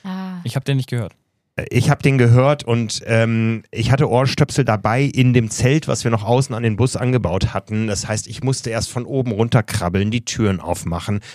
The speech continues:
Speaker 3: das Zelt aufmachen, weil wir einmal morgens einen Raben drin hatten <laughs> im Zelt,
Speaker 1: Oh, okay.
Speaker 3: äh, der da, der da auch Hunger hatte. Ähm,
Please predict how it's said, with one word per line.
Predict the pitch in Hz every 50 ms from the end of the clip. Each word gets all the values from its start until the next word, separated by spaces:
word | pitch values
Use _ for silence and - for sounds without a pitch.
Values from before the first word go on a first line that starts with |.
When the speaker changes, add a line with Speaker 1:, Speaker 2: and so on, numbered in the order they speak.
| -
Speaker 3:
das | - - - -
Zelt | - 110 98 107 -
aufmachen, | - 92 92 - - 95 92 87 - 104 98 98 - - - - - - -
weil | - 95 87 92 92
wir | 98 98 87
einmal | 104 104 104
morgens | 101 95 95 101 92 -
einen | 107 98
Raben | 82 101 107 113 107 92
drin | 82 - 92 95 87 82
hatten | 101 - - 120 127 131
<laughs> | 131 - -
im | 170 123 107
Zelt, | - - - 123 107 123 - 190 180
Speaker 1:
Oh, | 185 190 185 180 175 156 139
okay. | 247 254 104 107 107 107 104 107
Speaker 3:
äh, |
der | 98 101 98
da, | 101 104 98 92 92 95 95
der | 92 95 90 98 101 101 98 98
da | 90
auch | 92 113 110
Hunger | 113 101 85 82
hatte. | 95 95 - 131 131 - - - - 113 - - -
Ähm, | 107 107 104 104 104 104 104